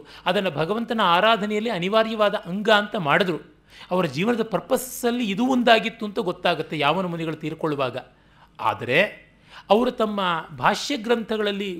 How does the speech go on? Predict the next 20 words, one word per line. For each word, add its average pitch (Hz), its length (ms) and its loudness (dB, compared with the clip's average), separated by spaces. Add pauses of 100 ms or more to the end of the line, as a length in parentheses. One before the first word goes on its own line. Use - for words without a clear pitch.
ಒಂದೇ 196 520 0
ಒಂದು 269 300 -4
ಕಡೆಯೂ 190 320 -4
ಕೂಡ 147 220 -4 (400)
ಈ 185 100 -2
ದಿವ್ಯ 156 300 -4 (380)
ಪ್ರಬಂಧಗಳ 160 580 -2 (160)
ಸೊಲ್ಲನ್ನು 156 580 -4
ಎತ್ತುವುದಿಲ್ಲ. 120 540 -8 (1000)
ಯಾಕೆ 247 600 2
ಅಂತಂದರೆ 175 540 -2 (280)
ಇದೇ 135 260 -2
ಉದ್ದೇಶಕ್ಕೆ. 113 580 -8 (1040)
ಅವುಗಳು 262 500 4 (600)
ಮತಾಚಾರದ 247 880 0
ಕ-, - 220 -12 (260)
ವಿವರಗಳಿಗೆ 180 840 -2
ಸಂಬಂಧಪಟ್ಟದ್ದು. 147 760 -10 (680)
ಇದು 254 220 4 (300)
ದರ್ಶನಶಾಸ್ತ್ರ, 233 760 0